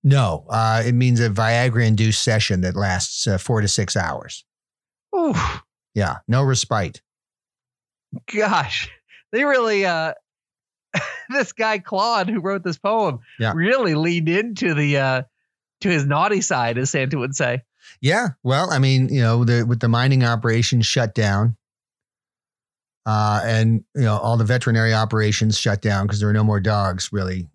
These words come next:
Speaker 1: I mean, the, the dog, there are no more baby dogs to deal with. So, uh, those, those
Speaker 2: Yeah.
Speaker 1: professions have wound down. There's no more prostitution. All the pimps are dead.
Speaker 2: <laughs>
Speaker 1: And so Claude really just has a ton of time on his hands,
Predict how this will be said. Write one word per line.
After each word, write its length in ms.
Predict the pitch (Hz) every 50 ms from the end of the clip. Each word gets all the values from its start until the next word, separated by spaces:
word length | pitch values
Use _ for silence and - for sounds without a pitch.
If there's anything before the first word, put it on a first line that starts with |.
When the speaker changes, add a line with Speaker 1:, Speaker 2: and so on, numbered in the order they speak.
| _ -
Speaker 1:
I 40 | 98
mean, 120 | 98 92
the, 360 | 87 87 73 67 95 - 101
the 60 | 101 92
dog, 260 | 95 113 107 107 95
there 100 | 104 107
are 40 | 107
no 100 | 110 110
more 160 | 113 110 101
baby 280 | 92 107 107 107 110 107
dogs 400 | 95 107 101 101 95 95 98 -
to 100 | - -
deal 260 | 101 104 104 98 95 95
with. 200 | 95 95 95 -
So, 460 | - - - 113 101 98 95 90 - _ _ _ _ _ _ _ _ _ -
uh, 100 | 98 104
those, 300 | 117 127 131 139 123 -
those 240 | - - 127 127 156
Speaker 2:
Yeah. 80 | 165
Speaker 1:
professions 400 | 160 156 143 123 117 - 123 107
have 260 | - 120 101 92 110 117
wound 400 | 113 104 113 113 113 110 107 98
down. 380 | 117 117 120 127 117 95 - - _ _ _ _ _ _ _ _ -
There's 160 | 113 101 98
no 120 | 120 131 139
more 160 | 139 131 123
prostitution. 840 | 101 - 120 113 117 - 113 101 - 107 95 92 - 98 120 139 135 _ _ _ _ _ _ _ _ _ _ _ _ -
All 120 | 113 113
the 80 | 110 104
pimps 280 | - 139 131 117 - -
are 60 | 107
dead. 380 | 95 104 98 92 85 95 107 _ _ _ _ _ _ _ _ _ _ _ _ _ _ _ - -
Speaker 2:
<laughs> 80 | - - - - - - - - -
Speaker 1:
And 160 | 117 117 117
so 140 | - - 120
Claude 340 | 110 - - 139 143 143 131 117
really 180 | 123 127 127
just 200 | 120 113 110 -
has 180 | 123 117 110 107
a 40 | 104
ton 200 | - 139 120 117
of 80 | 98
time 260 | - 127 131 151 151
on 60 | 113 87
his 100 | 73 -
hands, 420 | - - - - - - - _